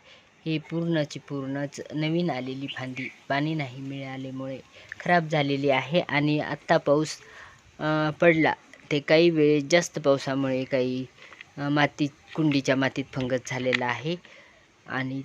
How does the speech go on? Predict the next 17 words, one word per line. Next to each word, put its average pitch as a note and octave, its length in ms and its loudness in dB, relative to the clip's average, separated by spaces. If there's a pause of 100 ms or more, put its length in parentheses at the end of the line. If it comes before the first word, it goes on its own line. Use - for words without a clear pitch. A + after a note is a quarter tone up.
(160)
त्यामुळे C#3+ 420 2
मी C3+ 260 -2 (680)
पूर्ण D#3 320 4 (120)
फंगस, C3 460 -2
अ, B2+ 200 -4 (1300)
त्याचा C#3+ 260 0
घालवण्यासाठी C#3 840 -2 (600)
कुंडी E3 360 6
म-, D3 320 2 (360)
तील D3 140 4
माती C#3+ 300 4
मोकळी C3+ 380 0
करून C#3+ 340 -2 (340)
त्यामध्ये C#3 500 2
हळदी D#3+ 360 2
पावडर C#3 500 4
टाक-, C3 340 0